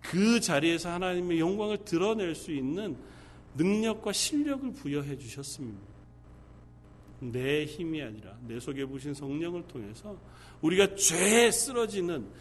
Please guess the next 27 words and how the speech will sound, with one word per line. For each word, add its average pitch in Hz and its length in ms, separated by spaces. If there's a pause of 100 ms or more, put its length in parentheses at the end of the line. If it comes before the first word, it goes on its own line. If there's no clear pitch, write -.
(180)
죄에 185 440
실패하는, 190 800 (300)
죄의 185 400
종로로 208 460
타는 190 280
사람들이 131 500
아니라 127 360 (380)
죄와는 208 500
피 - 220
흘리기까지 320 680
싸우되 151 720 (520)
예수 196 300
그리스도의 240 300
십자가의 214 540
복음을 175 380
전하고 135 460
하나님의 220 420
영광을 247 420
드러내는 185 600
일에 151 460 (380)
또한 262 540 (180)
힘쓰는 285 840
자리로 139 360
나아가는 123 680
사람으로 120 400
만드셨다는 120 840
겁니다. 113 260